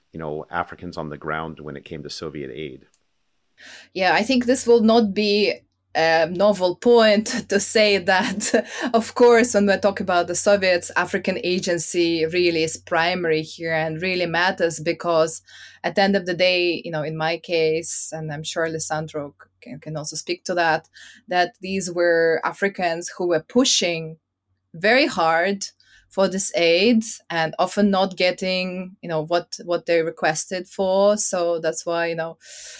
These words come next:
Speaker 2: uh, different actors come in, um, and, you know, including Western actors, China, in terms of kind of helping, uh, get some of the weapons, or, you know, comes to China or Cuba.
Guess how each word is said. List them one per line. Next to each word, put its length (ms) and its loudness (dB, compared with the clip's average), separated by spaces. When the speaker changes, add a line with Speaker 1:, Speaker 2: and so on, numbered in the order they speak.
Speaker 2:
uh, 320 -2
different 420 -6
actors 500 0
come 320 2
in, 480 4
um, 380 -8
and, 200 -12
you 60 -14
know, 260 -10
including 640 -8
Western 340 -4
actors, 580 -8
China, 600 -4
in 60 -20
terms 240 -12
of 180 -14
kind 180 -18
of 80 -20
helping, 640 -4
uh, 440 -2
get 280 0
some 160 -6
of 80 -10
the 100 -4
weapons, 440 -2
or, 400 -6
you 120 -16
know, 60 -14
comes 240 -10
to 100 -12
China 420 -6
or 120 -8
Cuba. 560 -2